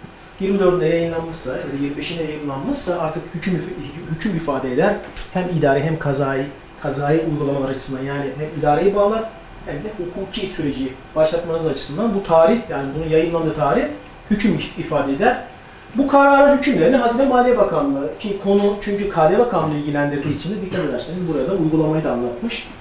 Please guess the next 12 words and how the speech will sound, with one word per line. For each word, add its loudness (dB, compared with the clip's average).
Ee, -2
bunun 2
haricinde 2
mevzuatta 2
kararların 0
dışında 0
Tolga 2
Bey'in 4
de 2
bahsettiği 2
referans -4
fiyat -2